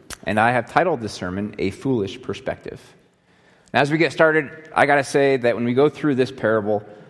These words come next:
I actually see a lot of myself in the rich fool. And I got a feeling I may not be alone in that.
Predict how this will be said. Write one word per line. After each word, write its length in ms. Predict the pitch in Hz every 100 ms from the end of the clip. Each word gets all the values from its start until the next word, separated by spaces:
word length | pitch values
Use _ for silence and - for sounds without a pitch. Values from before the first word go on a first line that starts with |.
| - _
I 200 | - 131
actually 180 | 151 127
see 160 | - 143
a 60 |
lot 180 | 117 120
of 60 | 110
myself 600 | 95 - 113 - - - - _ -
in 120 | 101
the 80 | 92
rich 180 | 90 -
fool. 340 | - 80 - - - - _ _ - -
And 260 | 90 92 95
I 60 |
got 180 | 98 113
a 60 | 98
feeling 640 | 135 127 107 98 87 - -
I 100 | 98
may 140 | 107
not 160 | 107 90
be 80 |
alone 260 | 95 98 92
in 80 | 80
that. 240 | 76 -